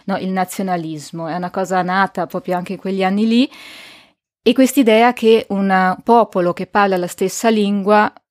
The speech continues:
abbia un diritto quasi sacrosanto di essere raccolto all'interno di un confine nazionale suo, con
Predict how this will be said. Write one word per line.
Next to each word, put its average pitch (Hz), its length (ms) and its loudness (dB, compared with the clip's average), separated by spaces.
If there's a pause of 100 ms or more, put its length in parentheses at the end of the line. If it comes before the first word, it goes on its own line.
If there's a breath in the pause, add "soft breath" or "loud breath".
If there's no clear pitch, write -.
(180)
abbia 208 480 0
un 202 160 2
diritto 202 500 0
quasi 190 260 0
sacrosanto 180 1000 -4
di 180 140 -4
essere 175 760 -4
raccolto 208 640 0
all'interno 196 920 0
di 180 260 -10
un 185 160 -8
confine 202 500 -2
nazionale 170 600 -6
suo, - 540 -14
con 214 280 2